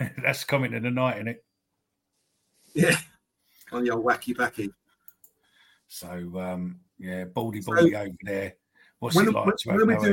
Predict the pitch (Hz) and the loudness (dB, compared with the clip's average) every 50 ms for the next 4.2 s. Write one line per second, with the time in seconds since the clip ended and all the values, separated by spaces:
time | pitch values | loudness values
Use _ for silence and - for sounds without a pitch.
0 | 202 196 196 196 196 196 196 196 196 - _ _ _ _ _ - 175 202 170 185 | 4 6 6 6 6 6 4 2 0 -4 _ _ _ _ _ 0 2 2 4 4
1 | 190 180 170 160 - 185 165 175 160 - 143 123 - - - 123 117 - _ _ | 6 4 4 2 2 2 2 0 0 -2 -4 -8 -6 -4 -4 -4 -4 -6 _ _
2 | _ _ _ _ - 123 123 - 151 165 160 160 - _ _ _ _ _ _ _ | _ _ _ _ -10 -10 -4 0 0 0 0 -2 -6 _ _ _ _ _ _ _
3 | _ _ - - - - - _ - - 95 110 120 - - - 98 101 101 101 | _ _ -20 -20 -20 -20 -20 _ -12 -8 -6 -6 -6 -6 -6 -6 -6 -6 -6 -6
4 | 101 98 95 95 | -6 -6 -8 -8